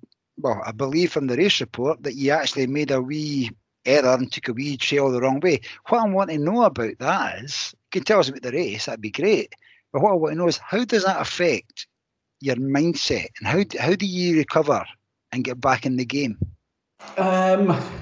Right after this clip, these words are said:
Speaker 2: well, it's, it's a frustration, obviously, um,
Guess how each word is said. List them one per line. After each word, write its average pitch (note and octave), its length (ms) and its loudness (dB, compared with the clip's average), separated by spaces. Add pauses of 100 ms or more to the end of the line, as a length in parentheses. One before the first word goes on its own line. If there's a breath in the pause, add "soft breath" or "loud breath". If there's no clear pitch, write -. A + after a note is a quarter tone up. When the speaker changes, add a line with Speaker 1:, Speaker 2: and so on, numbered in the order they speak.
(320 loud breath)
Speaker 2:
well, A2+ 160 -4
it's, - 480 -6
it's C3 180 -2
a B2+ 60 -2
frustration, C3 640 0
obviously, A#2+ 640 0 (320)
um, G#2+ 800 2